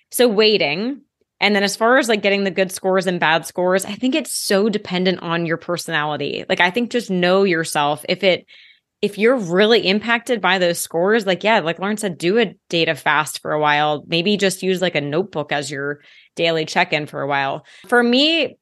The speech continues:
it doesn't bother me. I kinda laugh at my scores sometimes. Like the other morning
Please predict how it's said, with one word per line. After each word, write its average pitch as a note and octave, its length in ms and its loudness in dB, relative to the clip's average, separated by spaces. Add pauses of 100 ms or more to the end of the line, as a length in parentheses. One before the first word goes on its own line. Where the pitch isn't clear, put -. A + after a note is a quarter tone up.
(240)
it F#3+ 80 -4
doesn't G3+ 300 0
bother F3+ 240 0
me. A#3+ 180 0
I G3+ 80 2
kinda G3 240 -4
laugh D#3+ 380 -6
at G3+ 80 -2
my A3+ 100 0
scores A#3 400 0
sometimes. B3 560 0
Like F#3+ 160 0
the F3+ 120 0
other G3 140 0
morning F#3 600 -6